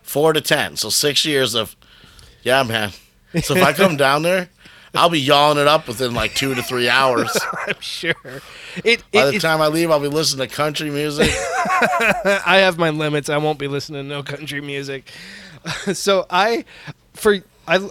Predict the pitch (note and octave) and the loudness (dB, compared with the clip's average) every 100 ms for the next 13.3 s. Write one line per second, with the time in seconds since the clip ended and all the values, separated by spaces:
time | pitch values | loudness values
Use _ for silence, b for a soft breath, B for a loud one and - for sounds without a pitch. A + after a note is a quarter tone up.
0 | - F3 D#3+ F3 G#3 F3 F3 E3 - C#3+ | -2 -2 2 2 2 4 4 2 -4 -4
1 | C3+ B2 C3 A#2+ B2+ - D#3+ D3+ C3 D3 | -4 -4 -4 -4 -8 -2 0 0 0 -2
2 | E3 G3 G#3 A3+ G#3 - F3+ B2 A2+ C3+ | 0 0 -2 -4 -4 -2 -2 -2 0 2
3 | C#3 C#3+ - C3 C3 D3 D3 B2+ A#2+ - | 2 -2 -6 -4 0 -2 -4 -6 -8 -8
4 | C3+ B2 B2 A#2 A#2+ - A#2 A2 G#2+ G#2 | -8 -6 -8 -8 -10 -10 -14 -10 -10 -10
5 | - F#2 - B B B B D3+ C#3 - | -10 -14 -16 B B B B -4 -4 -2
6 | D3 D3+ D#3 E3 D3 C#3 C3+ C3 C3 B2+ | -2 0 0 -2 0 0 0 -2 -4 -2
7 | C3+ C#3 C3 C3+ C3 B2 C3 D#3 F#3 A#3 | -2 -2 -4 -2 -4 -4 -2 0 2 0
8 | F#3 _ A#2+ - C3+ D3 - C#3 - C#3+ | -4 _ -14 -8 -6 -6 -2 -2 -2 0
9 | C3+ C3 B B - C3+ C3+ C3+ A#2+ - | 0 0 B B -6 -4 -4 -6 -6 -4
10 | C3+ C#3 D3 C#3 C3+ C3 B2+ A#2 - - | -2 -2 -4 -4 -4 -4 -8 -4 -2 2
11 | E3 B2+ - - B B - - D#3+ A#2 | 0 0 -2 -4 B B -6 0 -2 -2
12 | _ - C#3 C3+ - C3 B2 A#2+ - D#3+ | _ 0 0 -2 -6 -6 -6 -8 -2 0
13 | F#3 - B2 | 0 -2 -8